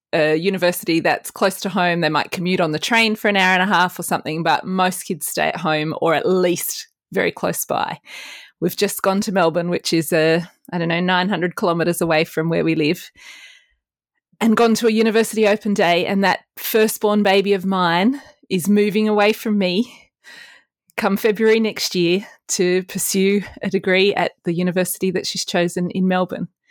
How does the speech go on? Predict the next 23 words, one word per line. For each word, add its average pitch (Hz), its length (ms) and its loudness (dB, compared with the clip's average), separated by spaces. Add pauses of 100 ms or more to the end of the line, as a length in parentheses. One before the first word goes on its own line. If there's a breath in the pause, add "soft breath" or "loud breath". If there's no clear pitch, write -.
(340 soft breath)
And 170 140 0
she - 160 -2
sings 196 320 -2
a 196 60 -2
beautiful 190 380 -2
rendition 180 380 0
of 165 100 -6
this - 160 -10
song. 175 260 0
So 180 200 0
my 175 160 0
buzzer 208 280 2
beater 190 340 2
is 190 480 0 (140)
"Don't 196 240 0
break 196 280 0
a 202 60 -2
mother's 180 280 -2
heart 175 320 0
twice 180 380 -2
in 180 100 0
one 180 220 0
week" 233 420 -2